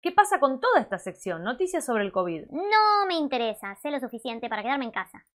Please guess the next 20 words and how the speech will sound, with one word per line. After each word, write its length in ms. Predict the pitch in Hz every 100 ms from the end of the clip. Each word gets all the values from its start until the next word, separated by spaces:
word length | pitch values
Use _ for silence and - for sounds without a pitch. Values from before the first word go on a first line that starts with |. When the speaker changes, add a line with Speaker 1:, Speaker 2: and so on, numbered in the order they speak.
| _ _ _ -
Speaker 1:
Y 80 |
así 240 | 403 359 330
le 100 | 311
seguimos 320 | 233 226 226
diciendo, 360 | 214 254 208 180
por 100 | 175
ejemplo, 340 | 220 220 170
que 60 | 160
el 160 | 160
slime 460 | 165 285 330 202 180
no 180 | 202 254
me 80 | 302
interesa 580 | 208 165 143 - 190 220 _ _ _
o 300 | - 370 349
directamente 880 | 277 330 330 330 233 196 208 226 226 _ _ -
que 120 | 349
no 120 | 381
me 80 | 359
recomiende 440 | 269 247 247 247
más 320 | 208 196 -